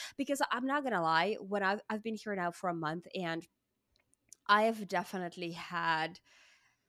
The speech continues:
I've had, I, I feel like moments, especially, like, in the mornings or maybe in the <laughs> middle of the night, where I've, like, kind of woken up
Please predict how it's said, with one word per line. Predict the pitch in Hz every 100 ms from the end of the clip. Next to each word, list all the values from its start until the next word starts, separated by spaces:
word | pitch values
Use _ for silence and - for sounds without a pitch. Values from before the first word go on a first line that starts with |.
| _ _ _ _ -
I've | 294 302
had, | 302 320 240
I, | -
I | 202
feel | - 196
like | 196
moments, | 175 175 185 180
especially, | - 233 247
like, | 202
in | 196
the | 175
mornings | 156 165 165 165 170
or |
maybe | 165 170
in | 175
the | 190
<laughs> |
middle | 190 196
of | 175
the | 160
night, | 143 170 180
where | 165
I've, |
like, | 170 160
kind | - 180
of | 170
woken | 175 175 170
up | 165